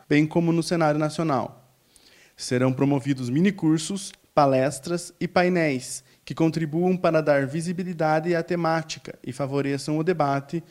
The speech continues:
sobre as possibilidades e desafios que permeiam o acesso e permanência de estudantes cotistas nas instituições de ensino. Conforme a pró-reitora de Assuntos Estudantis da U E P G, Ione da Silva Jovino,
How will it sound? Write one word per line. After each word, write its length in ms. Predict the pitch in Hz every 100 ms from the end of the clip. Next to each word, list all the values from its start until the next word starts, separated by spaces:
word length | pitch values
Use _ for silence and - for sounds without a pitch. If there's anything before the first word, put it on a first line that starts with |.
| _
sobre 240 | - 143 131
as 100 | 127
possibilidades 1120 | - 165 170 180 165 160 139 110 110 - -
e 80 | 135
desafios 760 | 123 123 131 - 160 190 190
que 120 | - 160
permeiam 680 | 180 175 165 160 147 135
o 40 | 135
acesso 600 | 165 - 147 147 - 170 - - - -
e 40 |
permanência 600 | 123 147 147 156 175 180
de 100 | 151
estudantes 560 | 139 - 135 135 135 135
cotistas 640 | - 160 - 156 - 120
nas 160 | 131 123
instituições 720 | 131 - 147 147 135 135 135
de 60 | 131
ensino. 480 | 139 131 113 - - _ _ _ _
Conforme 460 | - 113 - 117 123
a 40 |
pró-reitora 640 | 123 156 180 180 185 170
de 80 | 139
Assuntos 480 | 131 131 135 127 123
Estudantis 560 | 127 135 131 123 127 117
da 80 |
U 60 | 123
E 60 | 123
P 180 | 127
G, 320 | 113 117 117 -
Ione 360 | 135 135 160 175
da 140 | 160
Silva 420 | 151 - 147 123
Jovino, 600 | 123 151 160 175 214 233